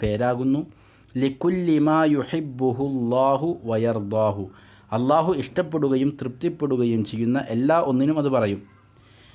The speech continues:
മിനൽ അഖ്വാൽ, അത് ചിലപ്പോൾ വാക്കുകളായിരിക്കാം. വൽ അഅമാൽ, ചിലപ്പോൾ പ്രവർത്തനങ്ങളായിരിക്കാം. പ്രവർത്തനങ്ങൾ തന്നെ അദ്ദാഹിറത്തി വൽ ബാത്തിന, ബാഹ്യമായ, ളാഹിറായ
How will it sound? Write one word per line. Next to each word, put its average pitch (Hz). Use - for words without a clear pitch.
മിനൽ 180
അഖ്വാൽ, 160
അത് 135
ചിലപ്പോൾ 135
വാക്കുകളായിരിക്കാം. 113
വൽ 156
അഅമാൽ, 143
ചിലപ്പോൾ 123
പ്രവർത്തനങ്ങളായിരിക്കാം. 117
പ്രവർത്തനങ്ങൾ 185
തന്നെ 151
അദ്ദാഹിറത്തി 143
വൽ 135
ബാത്തിന, 117
ബാഹ്യമായ, 139
ളാഹിറായ 139